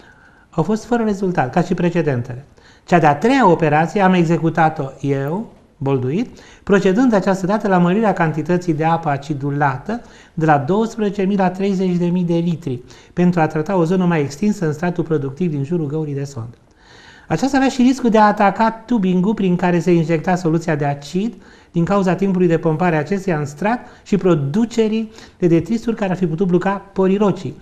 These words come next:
iar agregatul de pompare a soluției trebuia să aibă o capacitate de pompare mai mare, ca să poată realiza presiuni până la cinci sute de atmosfere. Am avut norocul de a avea la dispoziție, deci suntem în o mie nouă sute cincizeci și doi,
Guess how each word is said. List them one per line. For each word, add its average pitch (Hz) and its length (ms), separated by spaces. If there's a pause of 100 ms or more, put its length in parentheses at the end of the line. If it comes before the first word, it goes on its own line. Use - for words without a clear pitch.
(140)
iar 156 140
agregatul 165 440
de 165 80
pompare 165 340
a 160 40
soluției 185 400
trebuia 175 300
să 185 140
aibă 180 140
o 170 40
capacitate 170 540
de 160 100
pompare 160 340
mai 170 160
mare, 147 300 (240)
ca 156 120
să 147 140
poată 175 220
realiza 147 320
presiuni 175 380
până 180 280
la 151 80
cinci 170 160
sute 160 120
de 147 60
atmosfere. 139 540 (520)
Am 190 200
avut 185 420
norocul 180 760
de 180 100
a 160 100
avea 151 520 (240)
la 180 240
dispoziție, 185 1000 (220)
deci 151 120
suntem 165 320
în 156 100
o 151 60
mie 170 120
nouă 175 120
sute 170 140
cincizeci 151 360
și 147 80
doi, 226 180